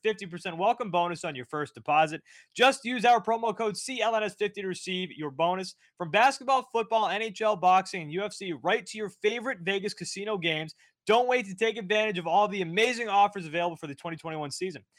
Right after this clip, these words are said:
BetOnline is your fastest and easiest way to bet all of your favorite sports. BetOnline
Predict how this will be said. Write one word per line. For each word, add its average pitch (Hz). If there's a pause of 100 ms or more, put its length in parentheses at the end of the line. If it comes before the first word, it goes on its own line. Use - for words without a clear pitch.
(300)
BetOnline 254
is 196
your 220
fastest 233
and 240
easiest 214
way 208
to 190
bet 170
all 180
of 190
your 180
favorite 165
sports. 220
BetOnline 190